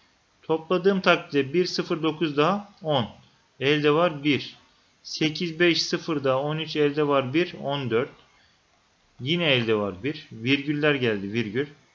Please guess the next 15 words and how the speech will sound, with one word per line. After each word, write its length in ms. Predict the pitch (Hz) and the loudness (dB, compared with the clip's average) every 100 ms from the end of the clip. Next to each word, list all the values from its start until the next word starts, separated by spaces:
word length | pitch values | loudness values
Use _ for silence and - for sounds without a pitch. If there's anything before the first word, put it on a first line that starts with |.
| 131 | 0
Dört, 300 | 156 175 175 | 0 0 -2
beş, 280 | 160 175 180 | 0 0 0
üç. 260 | 143 - | -4 -4
Toplarsam 680 | - 143 - 170 147 165 160 | -4 -4 0 -2 0 -2 -2
on 120 | 160 | -2
iki. 340 | 135 120 127 - - - - _ - | -4 -2 -4 -6 -18 -20 -20 _ 2
Elde 360 | 160 156 139 | 4 6 4
var 260 | 117 110 117 | 4 2 0
bir. 100 | 175 | -4
On 240 | - 147 | -2 -2
üç. 300 | 113 - - - _ _ _ _ 123 | -2 -6 -14 -20 _ _ _ _ -4
Yani 460 | 160 170 151 185 - _ _ - | 0 0 -2 -6 -10 _ _ -4
on 260 | 165 202 | 0 2
üç 220 | 190 - - | 0 -2 -4
tam 400 | 135 147 202 | 0 0 -2